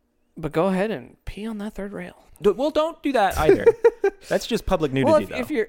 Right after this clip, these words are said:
Speaker 1: that's true. Uh, I was gonna say, if you're high enough up, it drops far
Speaker 2: Yeah,
Speaker 1: enough
Speaker 2: I
Speaker 1: apart.
Speaker 2: also saw that episode of Mythbusters where they built the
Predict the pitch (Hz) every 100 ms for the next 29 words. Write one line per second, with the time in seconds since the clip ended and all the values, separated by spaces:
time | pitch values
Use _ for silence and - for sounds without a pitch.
0 | 196 156 - - 110 - _ _ _ -
1 | 175 160 156 151 143 208 311 269 185 151
2 | 359 269 151 226 202 123 - - 160 185
3 | 202 190 - - _ _ - 160 143 127
4 | 165 175 156 165 - 165 139 - 139 131
5 | 123 120 - _ 123 120 120 120 113 110
6 | 110 - 104 - 95 90 98 101 131 -
7 | _ _ _ - 117 110 101 113 120 -
8 | 120 107 110